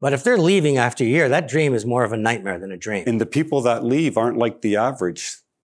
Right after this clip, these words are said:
Speaker 2: Elon Musk is an example of someone who came, went to Queen's University and left. And the question that we ask in the book, we talk about all the time, is, "Why didn't he set up his facility here?" And the answer that, "Well, this, the U S, because it's,"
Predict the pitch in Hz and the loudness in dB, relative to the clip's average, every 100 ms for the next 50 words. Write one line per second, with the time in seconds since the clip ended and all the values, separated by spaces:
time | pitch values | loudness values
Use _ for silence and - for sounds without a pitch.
0 | - 135 143 143 139 147 147 - 117 117 | -4 0 2 2 4 2 2 0 0 0
1 | 110 92 107 101 117 110 - 104 107 104 | 0 0 -2 -2 -2 -4 -2 -2 0 -2
2 | - 110 110 101 110 110 113 120 113 113 | 0 -2 0 -2 -4 -4 -2 0 0 0
3 | 110 104 104 - 107 110 107 92 98 - | 0 0 -2 -2 0 0 2 0 0 -2
4 | 110 98 90 107 - 113 110 - 104 104 | -4 -2 -4 -6 -4 -4 -2 -2 0 0
5 | 101 110 113 120 98 101 - 101 95 107 | -2 -2 0 2 0 -4 -4 -4 0 -2
6 | 107 104 107 101 107 107 101 98 - 117 | -2 -4 -2 -2 -2 0 0 -2 -4 -6
7 | 104 _ - - - _ 104 101 113 123 | -6 _ -20 -20 -20 _ -2 0 2 2
8 | 113 113 113 117 117 - - 120 - 113 | 2 0 0 0 0 -2 -6 -4 -2 -2
9 | 113 110 131 151 101 - - - 127 123 | -2 -2 0 -2 -4 -14 -20 -2 0 0
10 | 135 147 156 - 143 123 117 127 117 110 | 0 0 0 0 0 2 2 2 0 2
11 | 120 - 135 113 127 123 123 120 - 113 | -2 -2 -2 0 2 2 2 0 -4 -2
12 | 120 107 | -2 -4